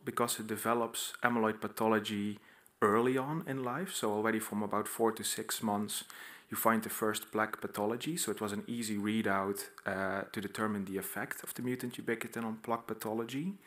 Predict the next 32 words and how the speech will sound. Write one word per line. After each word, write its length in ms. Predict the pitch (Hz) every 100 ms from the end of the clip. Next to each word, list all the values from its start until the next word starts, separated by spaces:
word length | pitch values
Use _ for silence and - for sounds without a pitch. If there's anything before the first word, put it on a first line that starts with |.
| - - - - - -
Uh, 180 | 107 107 -
also, 320 | 139 - 135
we 80 | 123
use 240 | 127 127
this 220 | 113 -
model, 500 | 110 110 110 107 110 - - - - -
uh, 360 | 101 101 104 104 -
even 200 | 135 127
though 160 | 117 110
it 100 | 104
expresses 540 | 104 - 110 110 -
two 540 | - 123 117 113 113 - -
familial 600 | - 110 110 113 104 -
A 140 | 110
D 160 | 107 104
mutations, 840 | 101 101 101 123 - 147 170 - - - - - _
it's 140 | 117 -
a 60 |
relatively, 920 | 110 123 110 117 110 113 113 107 110 - -
uh, 300 | 104 101 104 - - -
compact 540 | - 127 123 107 107 101
model 360 | 113 107 107 -
in 60 |
the 60 | 104
sense 340 | - 110 110
that 160 | - 101
there's 160 | 101 107
only 200 | 113 101
two 220 | - 101
mutations. 640 | 98 95 98 95 95 -
There's 100 | 98
also 420 | 101 - 101 98